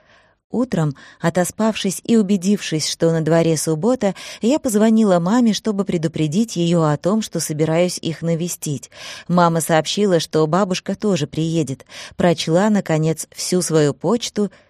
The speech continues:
счета. Каких-то пару дней, а по ощущениям целая вечность. По дороге в Паттерсон я заглянула в магазин с косметикой.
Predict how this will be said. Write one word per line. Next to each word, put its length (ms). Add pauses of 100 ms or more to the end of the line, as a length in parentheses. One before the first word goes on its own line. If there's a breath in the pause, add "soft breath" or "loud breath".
(200 soft breath)
счета. 540 (960 soft breath)
Каких-то 460
пару 300
дней, 340 (180 loud breath)
а 140
по 160
ощущениям 800 (160 soft breath)
целая 400
вечность. 640 (1120)
По 80
дороге 460
в 100
Паттерсон 680 (420 loud breath)
я 220
заглянула 560
в 60
магазин 500
с 60
косметикой. 840